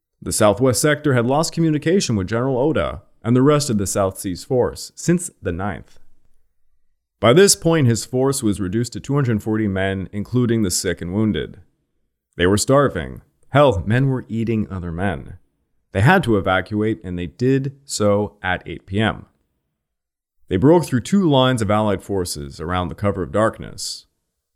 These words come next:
For many who could not move nor be carried, they were silently given hand grenades or helped to commit suicide. Some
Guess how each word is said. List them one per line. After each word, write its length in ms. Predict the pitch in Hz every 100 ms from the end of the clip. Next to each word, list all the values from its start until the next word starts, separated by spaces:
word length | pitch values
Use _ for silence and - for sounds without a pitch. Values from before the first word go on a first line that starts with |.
| _
For 160 | 95
many 380 | 104 135 147 147
who 360 | 127 117 123 120
could 180 | - 104
not 220 | 98 82
move 500 | 101 113 123 120 -
nor 220 | 101 107
be 140 | 110
carried, 560 | 101 107 107 110 117 110 101 -
they 140 | 98
were 160 | 95 95
silently 540 | - 117 123 120 113
given 360 | 95 101 92 95
hand 300 | 123 143 117
grenades 580 | 92 87 90 95 - - _
or 260 | - 107 104
helped 440 | 101 85 - -
to 100 | -
commit 300 | - 98 76
suicide. 720 | - 113 95 - 67 55 55 104 _ _ _ _ _ _ _ _ _ _
Some 580 | - 135 135 135 127